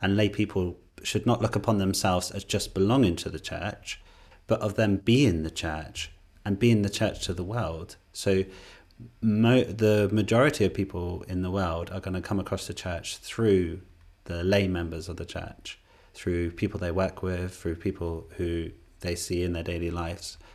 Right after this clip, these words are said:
you know, through the laity, basically. So it's really important that, uh, the, the laity recognize their role to go out and to spread the, the good news. And w-, we might ask, "Well, how,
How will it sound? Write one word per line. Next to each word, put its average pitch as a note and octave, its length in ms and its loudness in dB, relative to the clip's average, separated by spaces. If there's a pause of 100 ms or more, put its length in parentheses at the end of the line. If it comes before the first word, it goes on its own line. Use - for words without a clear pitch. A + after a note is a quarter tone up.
(260)
you - 60 -20
know, F2 100 -4
through G#2 180 -6
the E2+ 100 -4
laity, F#2+ 580 -2
basically. - 520 -10 (840)
So - 260 0 (160)
it's G2+ 240 -2
really G#2 400 2 (300)
important F#2+ 840 -2
that, - 400 -6 (640)
uh, F#2+ 140 -8
the, E2+ 400 -4 (800)
the F#2 160 -4
laity F#2 420 -2
recognize D#2+ 640 -6
their F#2 180 -6
role F#2 480 -4
to - 100 -12
go F2+ 160 -6
out F2 300 -4
and F2 260 -6
to E2+ 380 -6 (200)
spread - 420 -4
the, E2+ 260 -4
the F#2+ 100 -4
good F2+ 220 -2
news. E2 520 -4 (640)
And G#2 240 0 (180)
w-, - 280 -12
we B2 120 2
might A2+ 160 6
ask, G#2 240 2
"Well, G2 280 4
how, G#2+ 320 4